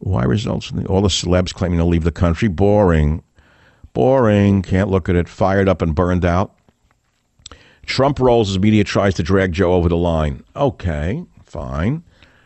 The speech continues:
This is the Post. Man in China beats wife to death in street while bystanders watch.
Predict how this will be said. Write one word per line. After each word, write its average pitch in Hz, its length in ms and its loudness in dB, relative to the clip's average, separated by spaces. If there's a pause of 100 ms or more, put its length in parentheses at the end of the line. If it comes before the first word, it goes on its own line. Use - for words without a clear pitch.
(160)
This 85 160 0
is 98 60 -4
the 92 100 -4
Post. 80 440 -2
Man 95 160 2
in 104 80 2
China 95 260 0
beats 85 280 -2
wife 87 180 0
to - 80 -4
death 80 220 0
in 76 80 -6
street - 260 -2
while 80 160 2
bystanders 78 680 0
watch. 78 420 -2